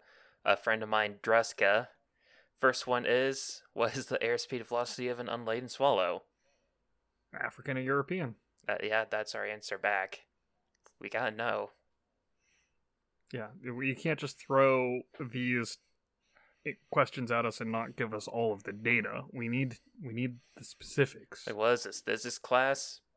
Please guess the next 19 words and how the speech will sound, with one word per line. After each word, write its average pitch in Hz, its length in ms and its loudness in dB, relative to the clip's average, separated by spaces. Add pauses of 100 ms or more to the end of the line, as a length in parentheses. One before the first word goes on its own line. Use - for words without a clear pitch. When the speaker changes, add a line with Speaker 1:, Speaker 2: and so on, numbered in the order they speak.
(1700)
Speaker 1:
I - 60 -10
hate 98 240 -6
physics - 260 -10
class. 95 480 -6
It's - 120 -14
all 101 120 -6
like, 101 400 -10
Speaker 2:
<laughs> - 440 -2
Speaker 1:
"Answer 113 460 0
all 110 140 2
these 113 220 -6
things." 120 320 -2
They 101 80 -4
only 104 180 -6
give 104 160 -4
me, 101 120 -4
like, 95 340 0 (220)
one 101 300 0
variable. 107 720 -2